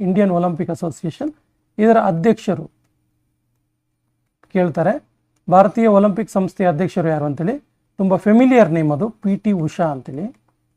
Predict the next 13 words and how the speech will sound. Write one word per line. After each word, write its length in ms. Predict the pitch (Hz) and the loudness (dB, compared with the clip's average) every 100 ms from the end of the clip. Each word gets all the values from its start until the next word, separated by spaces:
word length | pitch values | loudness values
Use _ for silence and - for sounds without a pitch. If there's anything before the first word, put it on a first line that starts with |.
| _ - | _ -6
ಪಿ 140 | 180 | -4
ಟಿ 120 | 160 | -2
ಉಷಾ 340 | 185 170 - 202 | -2 -2 0 -2
ಇದರ 260 | 175 165 165 151 - _ _ | 0 0 0 -2 -8 _ _
ಅಧ್ಯಕ್ಷರು. 400 | 175 156 170 196 | -8 -6 -4 -4
ಇತ್ತೀಚೆಗೆ 440 | 190 - 214 196 208 | -4 -4 -4 0 0
ನಾವು 340 | 196 190 185 _ _ _ _ | 2 2 -2 _ _ _ _
ವಿನೇಶಾ 400 | 196 202 226 247 | 2 4 4 2
ಪೊಗೆಟ್ 420 | 220 208 196 180 190 | 0 2 0 0 0
ಅವರು 380 | 190 202 214 | 2 2 0
ನೂರು 300 | 196 190 208 | 0 0 0
ಗ್ರಾಂ 280 | 202 202 196 | 2 0 0
ತೂಕದಿಂದ 500 | 165 190 190 180 175 | -4 -4 -2 -2 0